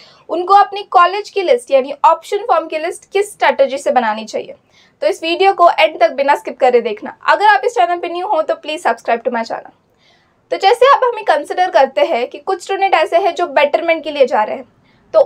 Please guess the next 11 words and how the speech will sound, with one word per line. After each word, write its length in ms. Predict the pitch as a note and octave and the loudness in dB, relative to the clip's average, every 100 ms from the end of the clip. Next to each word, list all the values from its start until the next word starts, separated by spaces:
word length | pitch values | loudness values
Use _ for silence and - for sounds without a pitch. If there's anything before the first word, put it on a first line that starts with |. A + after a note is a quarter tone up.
| - | 2
उनको 280 | F#4+ G#4+ G4+ | -2 2 2
अपनी 240 | F#4+ G4 | 2 0
college 360 | G4 E4+ E4+ F4+ | -2 0 0 -4
के 80 | F#4+ | 0
option 300 | E4 E4 F#4 | -2 -2 -4
form 200 | F4+ F4 | -2 -2
की 100 | F4 | -4
list 260 | F4 G4 - | -4 -6 0
कैसे 280 | D#4+ - | 0 0
बनानी 340 | D4 C4+ A#3 A#3 | 0 0 0 -4
चाहिए। 240 | C4+ F4 | -10 -12